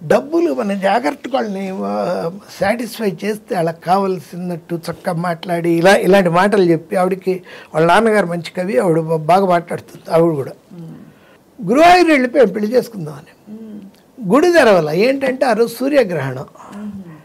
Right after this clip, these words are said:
Speaker 1: వెనక్కి వచ్చేసాం. గుడి లేదుగా, అందుకని చేసుకోవాలి.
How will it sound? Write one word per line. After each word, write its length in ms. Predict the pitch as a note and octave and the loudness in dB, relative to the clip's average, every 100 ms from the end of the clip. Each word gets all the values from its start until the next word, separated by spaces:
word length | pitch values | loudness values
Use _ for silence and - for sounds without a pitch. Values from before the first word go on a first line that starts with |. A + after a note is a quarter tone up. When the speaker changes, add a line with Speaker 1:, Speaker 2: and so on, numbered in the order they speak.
| _ _ _ E4 | _ _ _ -6
Speaker 1:
వెనక్కి 320 | E4 C4+ D#3+ | -4 -4 -6
వచ్చేసాం. 420 | C#3 - A#2 F3 - _ - - - - _ _ _ _ _ _ _ _ C4 G3 | -8 -10 -18 -18 -20 _ -20 -20 -20 -20 _ _ _ _ _ _ _ _ -10 -2
గుడి 140 | G#3 | 0
లేదుగా, 420 | G#3 G3 F#3 F#3+ F3 - _ _ _ _ _ _ _ - | 2 0 -2 -10 -16 -20 _ _ _ _ _ _ _ -10
అందుకని 380 | G#3 A3 A#3+ G3+ | -8 -6 -6 -6
చేసుకోవాలి. 420 | C3+ - D#3+ | -8 -10 -18